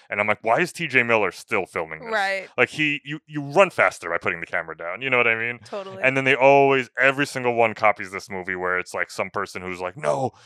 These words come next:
Speaker 1: I have to get this. This is all I have." But, like, this is one of the only movies I think where it actually comes off as believable.
Speaker 2: Be-, yes.
Speaker 1: Like, they build up Heather's character as someone who would do that, and the other two characters are, like, speaking for us, where they were like, "Why the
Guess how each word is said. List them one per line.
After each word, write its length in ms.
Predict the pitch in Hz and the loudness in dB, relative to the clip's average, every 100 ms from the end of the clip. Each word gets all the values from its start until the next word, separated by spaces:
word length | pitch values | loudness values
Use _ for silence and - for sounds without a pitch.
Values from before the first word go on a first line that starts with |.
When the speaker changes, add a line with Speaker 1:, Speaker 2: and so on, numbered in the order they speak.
| - | -2
Speaker 1:
I 100 | 135 | 0
have 200 | 139 147 | 0 -4
to 80 | - | -8
get 260 | 143 151 - | -4 -4 -4
this. 320 | 131 123 - _ _ | -6 -6 -14 _ _
This 160 | 143 135 | -10 -8
is 140 | 135 | 2
all 160 | 143 139 | 4 4
I 80 | 135 | 4
have." 400 | 135 139 127 104 | 4 4 2 0
But, 100 | 120 | 2
like, 140 | 113 | 2
this 240 | 110 127 | 2 -4
is 100 | 160 | -8
one 120 | 139 131 | -4 -2
of 60 | |
the 80 | 117 | 0
only 180 | 113 113 | 2 0
movies 320 | 107 104 101 | -2 -2 -2
I 80 | 87 | -2
think 200 | 82 92 | -2 -2
where 100 | 95 | 0
it 100 | 90 | -2
actually 300 | 104 92 - - | 0 -2 -2 -10
comes 160 | 95 | 0
off 160 | 95 87 | 0 0
as 100 | 87 | -4
believable. 640 | 85 85 90 107 120 135 151 - 226 | -6 -6 -6 -4 -4 -4 -6 -14 -10
Speaker 2:
Be-, 140 | 247 - | -10 -8
yes. 280 | 214 160 - | -10 -10 4
Speaker 1:
Like, 200 | 131 - | 4 6
they 100 | 131 | 4
build 320 | 117 139 143 | 6 4 4
up 140 | 139 | 0
Heather's 280 | - 127 117 | 0 0 0
character 420 | - 117 117 110 | 2 4 4 0
as 80 | 98 | -2
someone 200 | - 107 | -2 -4
who 140 | 98 95 | -4 -4
would 220 | 95 110 | -2 -2
do 140 | 135 127 | -4 2
that, 240 | 147 156 | 2 2
and 120 | 117 | -2
the 60 | 110 | -2
other 140 | 117 | -2
two 180 | 127 117 | -4 -10
characters 640 | - 117 117 113 101 90 | 2 6 6 2 -4 -4
are, 200 | 80 107 | -4 -2
like, 200 | 101 92 | 0 -2
speaking 340 | - 117 - 101 | -4 -8 -8 -14
for 260 | - 92 | -12 2
us, 320 | 107 98 - | 4 4 2
where 140 | 101 90 | -6 -4
they 80 | 92 | -2
were 120 | 95 | -2
like, 200 | 87 92 | -2 -2
"Why 120 | 110 | -2
the 100 | 139 | -2